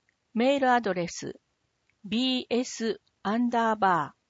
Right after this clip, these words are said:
ー、イコマ、アイケーオーエムエー、数字の四、アットマーク、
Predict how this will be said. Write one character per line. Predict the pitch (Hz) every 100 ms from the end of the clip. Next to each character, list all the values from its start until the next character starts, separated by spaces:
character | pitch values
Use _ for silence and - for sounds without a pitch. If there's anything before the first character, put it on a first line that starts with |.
| _ _ _ _ _ _ _ _
ー、 | 277
イ |
コ | - 262
マ、 | 220 156 156 _ _ _ _ _ _ 214
ア | 262
イ | 262
ケ | - 269 247 233
ー |
オ | 240 208 151 _
ー | 202
エ |
ム | 233 240 240
エ | 240 220 165
ー、 | 143 _ _ _ _ _ _ _ _ _
数 | - - 262 254
字 | 240
の | 233 220
四、 | 220 208 151 156 _ _ _ _
ア | -
ッ | 175
ト | - 262
マ | 233
ー | 214 -
ク、 | - 147